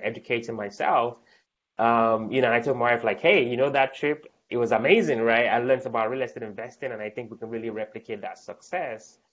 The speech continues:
um, yeah, or basically tailor that to what we want for our, you know, for our lives and our goals. Um, you know, for me, I'm, I'm very obsessive, so I went into full-blown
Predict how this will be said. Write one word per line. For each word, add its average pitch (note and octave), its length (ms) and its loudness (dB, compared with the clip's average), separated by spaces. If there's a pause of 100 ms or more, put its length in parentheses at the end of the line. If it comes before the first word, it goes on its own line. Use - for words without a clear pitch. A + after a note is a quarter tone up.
(240)
um, G#2 260 -10
yeah, C3 440 -2
or G#2+ 120 0
basically A2+ 360 -6
tailor D#3+ 480 0
that A2 240 -4
to A#2 100 -12
what G#2 340 0
we C#3 140 -2
want G#2 340 -6
for G2 120 -8
our, F#2+ 220 -4 (100)
you A2 100 -10
know, F#2+ 80 -8
for F#2+ 160 -8
our F2+ 120 -4
lives A2 240 -4
and G2 100 -12
our F2+ 140 -8
goals. B2 460 -4 (440)
Um, G#2+ 380 0 (180)
you A#2 100 0
know, G#2+ 140 2
for A2+ 160 2
me, E3+ 280 6
I'm, B2 180 6
I'm A2+ 220 0
very A#2+ 220 4
obsessive, B2 580 0
so A#2+ 140 2
I G#2+ 100 4
went A#2 240 0
into A2+ 160 -8
full-blown D#3+ 640 2